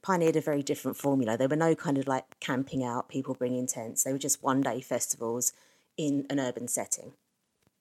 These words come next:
Initially running twice annually, the garden party events quickly gained a reputation for their eclectic lineups,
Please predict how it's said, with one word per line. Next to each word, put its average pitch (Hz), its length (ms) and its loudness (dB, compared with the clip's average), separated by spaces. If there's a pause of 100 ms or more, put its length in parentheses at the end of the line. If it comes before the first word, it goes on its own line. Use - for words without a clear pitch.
Initially 240 440 6
running 202 280 4
twice 165 360 0
annually, 127 420 2
the 139 100 -6
garden 165 320 0
party 143 360 -2
events 135 260 -2
quickly - 340 -6
gained 135 380 -2
a 131 60 -4
reputation 127 640 -4
for - 80 -20
their 135 140 -2
eclectic - 420 -4
lineups, 120 500 -4